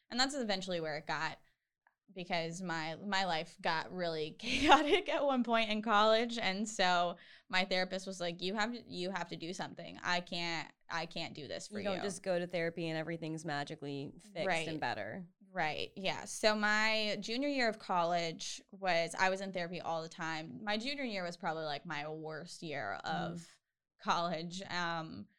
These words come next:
Speaker 1: I failed an entire semester of college,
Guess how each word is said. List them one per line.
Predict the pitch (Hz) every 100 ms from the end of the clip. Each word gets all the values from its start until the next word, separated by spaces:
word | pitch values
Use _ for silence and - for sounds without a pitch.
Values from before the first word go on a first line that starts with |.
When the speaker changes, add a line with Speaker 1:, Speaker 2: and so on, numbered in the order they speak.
| _ _ _ _ _ _ _ -
Speaker 1:
I | 190 190 185 185 185 185 180 165 -
failed | 226 240 233 226
an | 190 190 185 180
entire | 185 214 208 196
semester | 202 196 165 - 160
of | 160
college, | 156 156 156 151 151 160 180